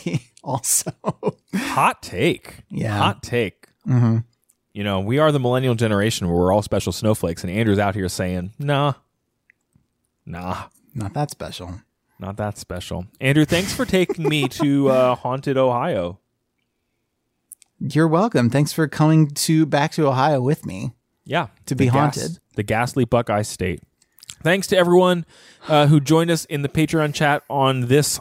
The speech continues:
Speaker 2: Halloween twenty twenty-one. It was fun to do this with you on the day of the haunting. Um, if you have tales from your own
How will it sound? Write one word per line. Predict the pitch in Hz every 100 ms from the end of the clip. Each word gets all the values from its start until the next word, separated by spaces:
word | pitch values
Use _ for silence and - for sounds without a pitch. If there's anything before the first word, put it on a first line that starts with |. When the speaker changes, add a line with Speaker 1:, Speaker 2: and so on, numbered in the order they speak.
| -
Speaker 2:
Halloween | - - 151 143 139 147 151
twenty | 143 147 139 131
twenty-one. | 131 117 127 117 117
It | 117
was | 87
fun | - 123 113 113 - - -
to | -
do | 110 107
this | 107 -
with | 107 -
you | 104 101 -
on | 101 98
the | 98
day | 98 107 107
of | 101 101
the | 117
haunting. | 170 254 247 269 202 113 - _ _ _ _
Um, | 104 101 92 90 90 - -
if | 110 110
you | 113 139 151
have | 143 135 113
tales | - 147 135 127
from | - 127
your | 127 120
own | 147 240 240 175 170 151